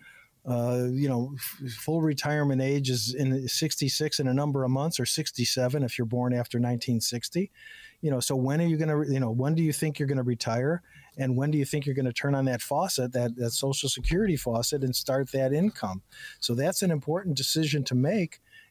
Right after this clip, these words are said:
and we gotta, we have to have a discussion about that. Uh, you know, I, that's why I, when I meet with people, I always ask them to bring a current Social Security statement. And if you don't have one, you can look it up on S S A dot gov.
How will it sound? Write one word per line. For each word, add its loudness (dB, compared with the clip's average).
and 0
we 2
gotta, 2
we 2
have 0
to -2
have 0
a 0
discussion 0
about -2
that. 0
Uh, -2
you 0
know, 0
I, 2
that's -2
why 2
I, 2
when 0
I 2
meet 2
with -2
people, 0
I 2
always 2
ask 0
them 0
to 0
bring 0
a -2
current -2
Social -2
Security 0
statement. -2
And -2
if -4
you 2
don't 0
have 0
one, 0
you 0
can 0
look 0
it 0
up -2
on 2
S 0
S 0
A 0
dot -2
gov. 0